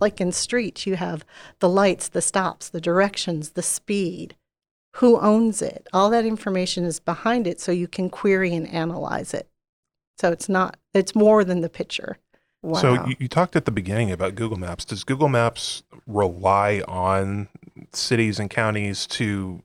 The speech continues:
Speaker 2: to provide kind of the baseline data, um, whenever there's, like, new developments or different things that change in the county?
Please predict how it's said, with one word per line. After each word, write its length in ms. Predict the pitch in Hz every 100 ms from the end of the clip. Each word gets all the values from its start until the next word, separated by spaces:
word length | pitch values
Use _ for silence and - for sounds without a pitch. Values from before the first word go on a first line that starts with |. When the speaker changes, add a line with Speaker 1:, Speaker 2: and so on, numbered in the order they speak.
| _
Speaker 2:
to 340 | - - 104 92
provide 640 | - 117 92 90 95 92
kind 160 | - 110
of 60 | 92
the 80 |
baseline 500 | 85 95 98 113 98
data, 520 | 87 92 98 101 110 -
um, 320 | 101 87 85 85
whenever 280 | 95 92
there's, 280 | 90 87 82
like, 160 | 87 -
new 100 | 92
developments 720 | 87 95 98 98 98 95 -
or 100 | 87
different 320 | 95 - 90
things 160 | 95 -
that 120 | -
change 320 | - 95 98
in 80 | 95
the 80 | 92
county? 400 | - 95 107